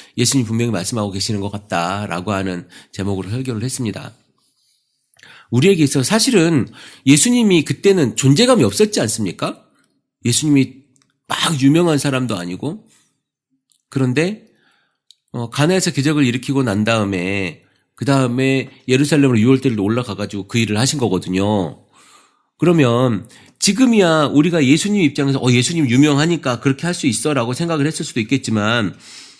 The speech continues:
사실은 예수님이, 어, 그때 당시 그 상황에서는요, 어쩌면 듣보잡이었을 수도 있어요. 여러분, 여러분 듣보잡 아십니까? 듣보잡?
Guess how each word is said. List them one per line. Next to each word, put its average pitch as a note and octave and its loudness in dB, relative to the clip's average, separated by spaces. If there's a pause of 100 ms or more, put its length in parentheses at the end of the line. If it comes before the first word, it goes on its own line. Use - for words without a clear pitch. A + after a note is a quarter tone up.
(220)
사실은 E3 0 (1700)
예수님이, F#3+ 4 (800)
어, A#2 0 (460)
그때 A3 2
당시 C3+ 2
그 - -2
상황에서는요, C#3 2 (260)
어쩌면 C#3 0
듣보잡이었을 D#3+ 2
수도 - -6
있어요. E2 -8 (440)
여러분, C3+ 2
여러분 B2+ 0
듣보잡 D3 -2
아십니까? G#2 -6
듣보잡? G#2+ -8